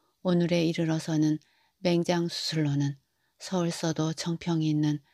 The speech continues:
한 권위가 된 것이다. 장호가 기뻐해다오. 이번에 내 병원이 좋은 건물을 만나 커지는 거다. 개인 병원으론 제일 완벽한 수술실이 실험될 거다.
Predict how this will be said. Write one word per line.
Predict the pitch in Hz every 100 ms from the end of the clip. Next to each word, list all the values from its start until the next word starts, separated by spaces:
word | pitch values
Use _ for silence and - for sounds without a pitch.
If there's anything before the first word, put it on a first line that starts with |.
| _ -
한 | - 175 175
권위가 | - 170 165 165 156 151
된 | - 170 165
것이다. | 170 - - 143 143 - _ _ _ _ _ _ _ _ _
장호가 | - 185 165 160 156 147 160 - _ _ _
기뻐해다오. | 190 - 180 180 175 170 151 160 - _ _ _ _ _ -
이번에 | 185 190 175 170
내 | 170 175
병원이 | - 196 180 170 160 165 - _ -
좋은 | - 185 185
건물을 | 202 180 180 165
만나 | 165 165 165 151 151
커지는 | - 180 - 165 165
거다. | 170 147 143 - _ _ _ _ _ _ _
개인 | - 170 160
병원으론 | 165 165 165 165 156 143 143 - _ _ _ _
제일 | - 180 170
완벽한 | 170 170 170 175 - 165
수술실이 | 165 - 185 175 - 147 147
실험될 | - - 170 165 156
거다. | - 147 143 147